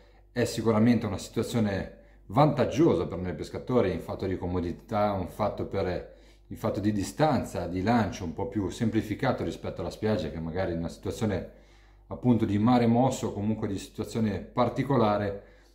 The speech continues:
non è proprio delle più semplici. Invece sui moli artificiali le, la cosa cambia, siamo più comodi, spesso e volentieri siamo riparati dal vento e dal mare e ci troviamo in situazioni molto, molto più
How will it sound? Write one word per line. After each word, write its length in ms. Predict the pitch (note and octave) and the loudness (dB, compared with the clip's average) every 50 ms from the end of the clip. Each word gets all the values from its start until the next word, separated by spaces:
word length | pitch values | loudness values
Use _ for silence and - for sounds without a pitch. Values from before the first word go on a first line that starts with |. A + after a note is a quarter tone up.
| _ _ _ _ - | _ _ _ _ -2
non 240 | B2 B2 A#2+ A#2 A#2 | 2 4 6 6 6
è 140 | A#2 G#2+ | 4 2
proprio 400 | - - - A2 A2 G#2 - G#2+ | 0 -2 -2 -2 -2 -2 -2 -2
delle 180 | F#2+ G2 G2 G2 | -2 -2 -2 -2
più 140 | G2 G2 F#2 | -4 -4 -6
semplici. 640 | - - G2+ F#2 F2 E2 E2+ E2+ - - A2+ - - | -6 -4 -4 -4 -4 -4 -6 -8 -8 -10 -10 -4 0
Invece 640 | E3 D#3 C#3 C3+ D#3 D3+ D3 - - E3 E3 - - - - - - - _ _ | 2 4 6 6 6 4 4 0 -4 -6 -6 -8 -12 -20 -20 -20 -20 -20 _ _
sui 260 | _ - - - A2 G#2+ | _ -10 -2 2 4 4
moli 240 | A2+ B2+ C3 A#2+ | 6 6 6 6
artificiali 800 | G#2+ G2+ F#2+ G2+ A2 G#2+ C3 B2+ - - G2+ F2 F2 F2 F#2 F2+ | 4 4 2 0 -2 -2 -2 -4 -4 -2 -2 -2 -2 -2 -4 -2
le, 320 | F2+ F2+ F2 F2 - - - | -2 -2 -4 -4 -6 -8 -8
la 160 | G2+ G2 F#2+ | -8 -8 -4
cosa 380 | - - - - - G2 - - | 0 2 2 2 2 2 -2 -2
cambia, 580 | - A#3+ B3 A3 - F2+ E2+ E2+ E2+ E2 - - - - - - - - - _ _ | 0 2 2 2 2 2 0 -2 -4 -6 -8 -12 -18 -20 -20 -20 -20 -20 -20 _ _
siamo 300 | - - - G#2 G2 G2 | -14 -8 -4 -2 0 0
più 140 | E2+ G2+ G#2 | 0 0 2
comodi, 720 | - C#3 C3 B2 A2+ A2+ A2+ G#2+ A2+ A2+ A2 - - - - _ | 4 4 6 6 6 6 4 4 4 4 2 0 -6 -14 -20 _
spesso 500 | _ - - - - - C3 A#2 - - | _ -20 -20 -8 0 2 2 2 2 2
e 40 | A#2 | 0
volentieri 480 | F#2+ G2+ G#2 G2+ F#2+ F#2 - A2 G2 F#2 | 0 0 0 0 0 0 0 0 0 0
siamo 280 | - - A#2+ G#2+ G2+ | -2 0 0 0 2
riparati 460 | F#2+ F#2+ F#2 - G2+ F#2+ F#2 - - F#2+ | 2 0 0 0 -2 -2 -2 -2 -4 -4
dal 140 | F#2 F#2 | -4 -2
vento 300 | F2+ F#2+ A2+ G#2 F#2+ G2+ | 0 2 2 2 2 0
e 20 | G#2 | 0
dal 160 | A2+ A#2 B2 | 2 2 4
mare 500 | B2+ B2 A2+ A2 G#2+ G#2+ A2 A2 G#2+ - - - - - _ _ _ _ | 4 4 4 4 4 2 2 0 0 -4 -10 -18 -20 -20 _ _ _ _
e 100 | - D3 | -4 0
ci 120 | - D#3 | 2 4
troviamo 400 | D3 D3 D3 B2 A#2+ A2+ G#2 G#2+ | 6 6 6 6 6 6 6 4
in 40 | G#2+ | 4
situazioni 480 | G#2 - - - A#2 - - A#2+ A2 G#2+ | 2 0 0 0 0 2 2 4 4 6
molto, 520 | G#2+ A2+ B2 C3 C3 C3 B2+ A#2+ - C3+ B2 | 6 6 6 6 6 6 6 4 4 0 -2
molto 480 | A#2 G#2+ G2+ G2+ G#2 G2 - A2 G#2 | -2 0 0 0 -2 -2 -2 -4 -4
più 380 | - - G#2 G2+ G2 F#2+ - | -4 -2 -2 -2 -2 -2 -6